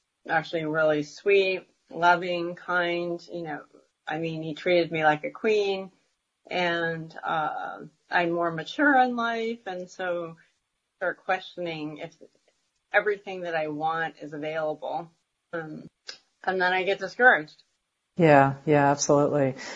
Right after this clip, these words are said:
Speaker 2: What, um, what were the things in that relationship that were working for, what was working for you? What were the things that felt good for you? What were some of the feelings?
Speaker 1: He was very supportive,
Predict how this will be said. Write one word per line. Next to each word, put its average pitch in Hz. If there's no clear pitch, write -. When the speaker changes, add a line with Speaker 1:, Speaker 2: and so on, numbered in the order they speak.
Speaker 2:
What, 190
um, 151
what 180
were 196
the 160
things 151
in 143
that 135
relationship 139
that 131
were 190
working 175
for, -
what 170
was 170
working 117
for -
you? 92
What 135
were 175
the 151
things 147
that 135
felt 135
good 135
for -
you? -
What 147
were -
some 143
of 131
the 131
feelings? -
Speaker 1:
He 185
was 175
very 180
supportive, 185